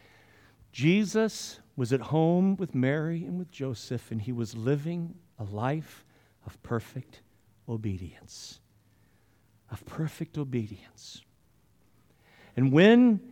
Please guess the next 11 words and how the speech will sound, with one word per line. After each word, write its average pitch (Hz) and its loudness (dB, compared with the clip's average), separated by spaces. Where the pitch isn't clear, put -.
he 190 0
steps - 0
up - 0
to 190 -4
John 170 2
the 175 -4
Baptist 160 -6
at 139 -6
the 151 -4
River 160 2
Jordan, 139 0